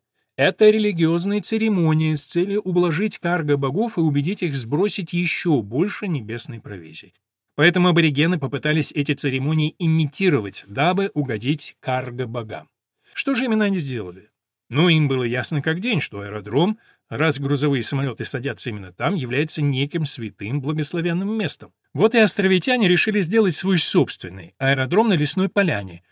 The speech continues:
укомплектовав его поддельными диспетчерскими вышками, поддельными радиомачтами и поддельными самолётами на поддельной взлётной полосе. После войны, когда военные базы были свёрнуты и грузы перестали прилетать с небес,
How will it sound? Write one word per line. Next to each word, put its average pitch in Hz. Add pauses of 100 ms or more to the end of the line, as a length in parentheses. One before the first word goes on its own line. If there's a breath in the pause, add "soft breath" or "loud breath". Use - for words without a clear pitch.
(160)
укомплектовав 175
его 117
поддельными 160
диспетчерскими 139
вышками, 165 (300 loud breath)
поддельными 202
радиомачтами 139
и 214
поддельными 170
самолётами 147 (180 loud breath)
на 185
поддельной 135
взлётной 120
полосе. 156 (300)
После 190
войны, 208
когда 117
военные 151
базы 143
были 147
свёрнуты 139
и 127
грузы 143
перестали 139
прилетать 127
с -
небес, 214